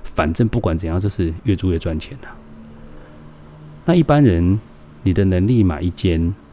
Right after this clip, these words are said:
已经很厉害了哦，可是你的心态真的是要把它当成一个耗材，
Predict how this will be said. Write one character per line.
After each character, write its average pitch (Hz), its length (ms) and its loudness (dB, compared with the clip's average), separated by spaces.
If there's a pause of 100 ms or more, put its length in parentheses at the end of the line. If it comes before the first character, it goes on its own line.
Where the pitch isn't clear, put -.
(100)
已 101 80 -6
经 107 140 4
很 95 100 4
厉 92 160 2
害 85 160 0
了 71 120 -8
哦， 69 40 -12 (1120)
可 104 120 -4
是 139 120 4 (380)
你 90 300 -4
的 80 320 -2 (480)
心 - 260 2
态 90 240 0
真 92 160 -2
的 85 100 0
是 80 220 -6
要 87 100 -4
把 78 140 -8
它 78 80 -6
当 90 180 0
成 92 140 0
一 78 60 -4
个 80 80 -6
耗 76 260 -4
材， - 240 -10